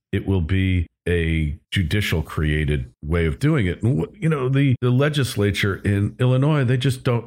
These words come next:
I mean, the judicial system there, the judges, the Supreme Court, they don't care about anything because they tried to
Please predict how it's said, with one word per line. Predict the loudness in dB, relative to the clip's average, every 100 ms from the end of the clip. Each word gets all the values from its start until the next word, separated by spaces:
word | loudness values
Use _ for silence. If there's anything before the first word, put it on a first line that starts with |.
| 0
I |
mean, | 2 4
the | 4 2 0 -2 -4
judicial | -2 0 0 0 -2 -6 -10
system | -4 -2 -2 0 2
there, | 2
the | 0
judges, | -2 0 0 0 0 -2 -2
the |
Supreme | -6 -4 -2 -2
Court, | 0 -2 -2 -2
they | 0
don't | 0 -2 -4
care | -2 0 2
about | 2 2 2
anything | 2 0 0 0
because | -2 -4 -4 -6 -4
they | -2
tried | 0 0 0
to | 0 -2